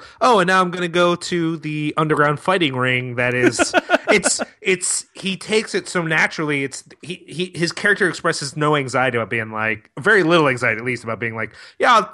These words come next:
Speaker 1: come with me. I'm sure it'll be fine. I'm sure I won't get murdered. That's not a thing. I'm sure I'll be
Speaker 2: I like
Speaker 1: okay."
Speaker 2: how he's fi-, he seems to be fighting, like, on, like, a weekly basis or sometimes multiple fights in a night. Now, I do know,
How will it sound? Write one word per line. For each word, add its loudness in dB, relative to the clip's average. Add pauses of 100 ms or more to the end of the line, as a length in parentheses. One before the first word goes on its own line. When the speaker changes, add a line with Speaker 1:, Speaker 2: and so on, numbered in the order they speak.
Speaker 1:
come 0
with -2
me. -2
I'm 0
sure 0
it'll 2
be -8
fine. -10
I'm -2
sure 2
I 4
won't 0
get -4
murdered. -4 (100)
That's 0
not -4
a -10
thing. -10 (360)
I'm -4
sure 4
I'll 4
be 2
Speaker 2:
I 6
like 6
Speaker 1:
okay." 2
Speaker 2:
how 6
he's 2
fi-, 2
he 0
seems 0
to -2
be -2
fighting, 2
like, -2 (300)
on, -2
like, 0
a 0
weekly -2
basis -4
or 2
sometimes 2
multiple 2
fights 0 (300)
in -2
a 0
night. -2
Now, 0
I 4
do 0
know, 0